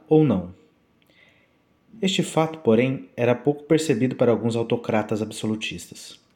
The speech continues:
A sua arrogância forjada no direito divino logo demonstraria que, paradoxalmente, o absolutismo era relativo,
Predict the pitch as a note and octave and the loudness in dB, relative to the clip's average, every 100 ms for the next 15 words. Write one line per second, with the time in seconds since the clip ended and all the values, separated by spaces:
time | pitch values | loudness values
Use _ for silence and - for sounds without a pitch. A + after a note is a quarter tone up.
0 | - G2+ B2+ A2+ G#2+ A2+ B2+ - D#3 C3+ | -8 -2 2 2 2 4 2 0 0 0
1 | G#2+ A2 G#2+ G#2+ G2 G2+ G2 G2 C#3 A#2+ | 2 2 2 -2 0 0 0 0 0 2
2 | C3 D#3 - - _ _ _ B2 B2 C#3 | 0 -2 -8 -20 _ _ _ 2 2 4
3 | C#3+ C#3 C3+ - A#2+ A2+ C3+ C3+ - G#2 | 2 2 0 2 2 4 4 2 0 -2
4 | F#2+ - A#2+ B2+ A2 - C#3 C3 A#2+ D3 | -2 0 0 2 -2 -2 0 2 2 2
5 | - - _ _ C3 B2 - C#3 C3+ - | -4 -10 _ _ 2 2 2 2 2 0
6 | A2+ A#2+ A#2+ A#2 A#2 A#2 - F#2 E2+ - | 2 4 2 2 2 2 -2 -6 -8 -16